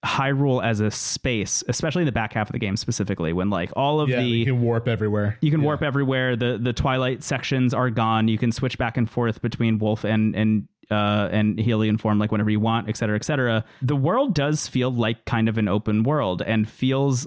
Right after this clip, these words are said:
Speaker 1: like, um, making good on something that you and I talked about a lot in the Ocarina of Time bonus, which was this idea of anytime you're going through Hyrule Field, that's representative of, like, days of travel.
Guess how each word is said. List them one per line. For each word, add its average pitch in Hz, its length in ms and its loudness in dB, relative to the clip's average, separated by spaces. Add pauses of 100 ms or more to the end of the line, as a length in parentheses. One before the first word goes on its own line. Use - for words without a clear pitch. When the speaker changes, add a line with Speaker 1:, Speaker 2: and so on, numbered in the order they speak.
Speaker 1:
like, 104 500 0 (440)
um, 107 440 2 (120)
making 143 360 2
good 120 240 0
on 107 300 0
something 113 260 -2
that 110 60 2
you 104 100 0
and 110 80 2
I 107 60 0
talked 110 180 -2
about 107 140 -2
a 110 40 0
lot 110 300 0
in 104 100 0
the 110 60 2
Ocarina 104 280 0
of 95 80 -6
Time 131 260 0
bonus, 107 480 0 (200)
which 123 220 -2
was 110 380 2
this 117 240 -2
idea 135 420 0
of 110 220 0
anytime 131 400 2
you're 123 60 2
going 117 180 0
through 113 140 2
Hyrule 110 340 2
Field, 113 300 0
that's 107 180 -2
representative 110 720 2
of, 101 160 0
like, 101 160 0
days 101 240 2
of 98 80 0
travel. 117 540 0